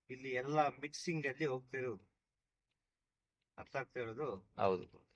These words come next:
Speaker 1: ಹಾ, ನೀನು ಹೇಗೆ ಬೇಕಾದ್ರೂ ಸಂಪಾದನೆ ಮಾಡು, ಆ ಸಂಪಾದನೆಯಲ್ಲಿ ಸತ್ಯ ಇರಲಿ.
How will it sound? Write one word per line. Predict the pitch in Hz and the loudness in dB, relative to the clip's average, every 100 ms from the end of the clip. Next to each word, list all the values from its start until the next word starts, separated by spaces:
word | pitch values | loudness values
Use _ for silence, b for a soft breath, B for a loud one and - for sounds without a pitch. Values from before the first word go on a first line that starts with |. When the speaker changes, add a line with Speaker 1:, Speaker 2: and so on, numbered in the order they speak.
| _ _ _ - | _ _ _ -8
Speaker 1:
ಹಾ, | 104 95 | -4 -4
ನೀನು | 117 123 | -6 -4
ಹೇಗೆ | 113 123 147 147 | 0 0 2 2
ಬೇಕಾದ್ರೂ | 147 147 151 151 | 0 0 0 0
ಸಂಪಾದನೆ | 151 139 160 143 143 | -4 -2 -2 -2 -4
ಮಾಡು, | 135 139 127 95 | -2 -2 -2 -4
ಆ | 87 117 | -8 -8
ಸಂಪಾದನೆಯಲ್ಲಿ | 123 123 - 156 143 143 139 156 | -6 -6 2 2 4 -2 -4 -2
ಸತ್ಯ | 165 - 180 | -2 0 2
ಇರಲಿ. | 147 104 - | 2 0 -14